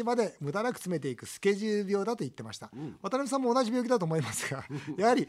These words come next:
Speaker 1: スケジュール病の方が大金持ちになれるんでしょうかと。私も儲けたいです。いつからスケジュール病でしたかと。
Speaker 2: あー。
Speaker 1: テリーさんスケジュール病？
Speaker 2: いや、僕は違いますね。僕は
Speaker 1: あ、本当。
Speaker 2: プレッシャーになっちゃうんですよ。
Speaker 1: あー、そう。
Speaker 2: あ、だから、いや、いや、もう、え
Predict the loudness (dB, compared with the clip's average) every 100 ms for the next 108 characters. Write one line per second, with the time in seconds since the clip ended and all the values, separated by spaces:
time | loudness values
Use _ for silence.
0 | -6 -18 -8 -2 0 0 -2 2 2 4
1 | 2 2 -2 -6 -4 0 0 -2 -4 -6
2 | -8 -6 -4 -4 -4 -8 -12 -18 -14 -10
3 | -4 -2 -2 0 0 0 -4 -14 -10 -10
4 | -4 -2 -2 -2 -2 0 0 2 2 2
5 | -2 -4 -2 -2 -6 -12 -14 -2 2 4
6 | 4 2 2 2 2 2 0 -8 -20 -10
7 | -8 -8 -10 -10 -8 -8 -8 -10 -12 -12
8 | -12 -8 -6 -6 -8 -4 -4 -4 -4 -6
9 | -6 -10 -12 -18 -20 _ _ -16 -10 -6
10 | -6 -6 -8 -8 -8 -10 -12 -14 -16 -18
11 | -20 -18 -12 -10 -10 -10 -10 -8 -8 -6
12 | -4 -4 -4 -6 -8 -8 -6 -6 -4